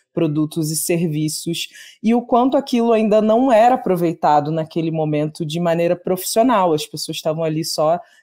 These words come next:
desabafando. Então, me apaixonei pelo tema, fui uma pioneira no tema no Brasil, tinha alguns teóricos estudando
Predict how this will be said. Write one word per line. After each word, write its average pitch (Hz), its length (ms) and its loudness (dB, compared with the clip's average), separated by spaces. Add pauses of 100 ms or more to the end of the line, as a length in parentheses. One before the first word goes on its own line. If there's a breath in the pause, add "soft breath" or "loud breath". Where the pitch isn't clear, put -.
desabafando. 156 1040 0 (360)
Então, 165 320 -2
me 196 100 0
apaixonei 226 720 0
pelo 196 300 -2
tema, 170 520 0
fui 185 220 -6
uma 180 180 -2
pioneira 190 680 0
no 170 140 -4
tema 156 280 -2
no 151 120 -4
Brasil, 151 680 -2
tinha 160 260 -6
alguns 165 360 -4
teóricos 165 680 2
estudando 147 800 -4